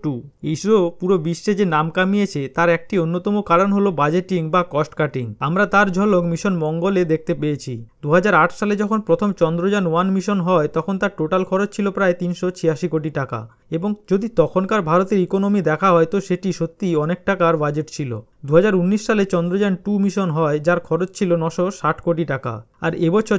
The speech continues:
চন্দ্রযান থ্রি মিশনে অনেক রকম ইমপ্রুভমেন্ট করা সত্ত্বেও টোটাল খরচ হচ্ছে মাত্র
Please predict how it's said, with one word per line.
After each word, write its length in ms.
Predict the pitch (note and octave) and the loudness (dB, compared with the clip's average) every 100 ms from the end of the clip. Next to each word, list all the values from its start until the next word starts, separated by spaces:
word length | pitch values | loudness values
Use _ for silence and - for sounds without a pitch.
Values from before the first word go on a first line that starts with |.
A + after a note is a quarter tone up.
| - | 2
চন্দ্রযান 460 | E3+ F3 F#3 G#3 G3+ | 2 2 0 0 0
থ্রি 140 | - F#3+ | 0 2
মিশনে 400 | G#3 G#3+ A3 E3+ D#3+ - | 2 2 0 0 -4 -6
অনেক 240 | D#3 F#3 G3+ | -4 -2 -2
রকম 240 | G3+ G#3 G3 | 0 -2 0
ইমপ্রুভমেন্ট 520 | F3 E3 G3+ G#3 G3+ | -2 -2 0 0 -2
করা 200 | G3 G3 - | 0 -2 -2
সত্ত্বেও 440 | D#3+ - - E3+ C3+ - - | -6 -4 0 2 0 -6 -6
টোটাল 280 | D3+ G3+ G3+ | 0 2 2
খরচ 280 | E3 F3 F#3+ | 4 4 2
হচ্ছে 220 | G#3 G#3+ | -2 -2
মাত্র 260 | G3 G3 | -2 -2